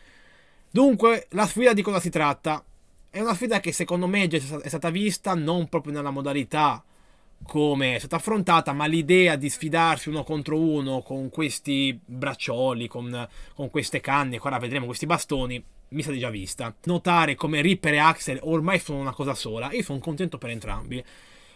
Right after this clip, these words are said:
Un po' in realtà mi stona, tra virgolette, il come Ripper sia riuscito a conquistare Axel, perché io mi aspettavo Axel una ragazza, fino, insomma, a quello che potevamo sapere, simil Eva,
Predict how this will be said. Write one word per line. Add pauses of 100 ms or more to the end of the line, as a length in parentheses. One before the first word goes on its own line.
(120)
Un
po'
in
realtà
mi
stona,
tra
virgolette,
il
come
Ripper
sia
riuscito
a
conquistare
Axel,
perché
io
mi
aspettavo
Axel
una
ragazza,
fino,
insomma,
a
quello
che
potevamo
sapere,
simil
Eva,